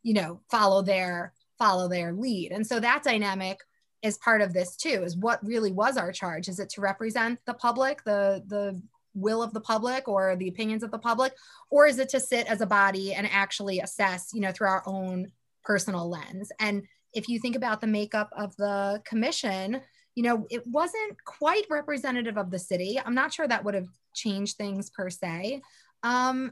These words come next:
and I also, I'll just throw out my assessment. You know, I, my background is in policy and politics and government. And so, you know, from the get-go, elections of anybody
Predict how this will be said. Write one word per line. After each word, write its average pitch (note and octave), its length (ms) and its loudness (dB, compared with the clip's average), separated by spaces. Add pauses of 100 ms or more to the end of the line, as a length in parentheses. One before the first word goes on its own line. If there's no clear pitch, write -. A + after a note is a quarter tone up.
and C4 140 0
I D4 180 2
also, D#4+ 360 0
I'll C4+ 200 4
just - 300 -8
throw C4+ 180 2
out B3 160 2
my C#4 180 -2
assessment. A#3 580 -2
You A#3 80 -2
know, A3 160 -2
I, A#3 160 0
my A#3+ 180 0
background C4 360 -4
is G#3 100 -6
in G3+ 80 -6
policy G#3+ 520 -2
and G3 100 -6
politics F#3+ 720 0 (360)
and G3+ 160 2
government. F#3+ 640 -2
And A3 180 -2
so, G#3 680 2
you A3+ 100 -4
know, G3 300 -2 (340)
from C4 180 0
the G#3+ 80 2
get-go, A3+ 500 2
elections C4 600 2
of G3+ 180 -4 (160)
anybody G3+ 600 2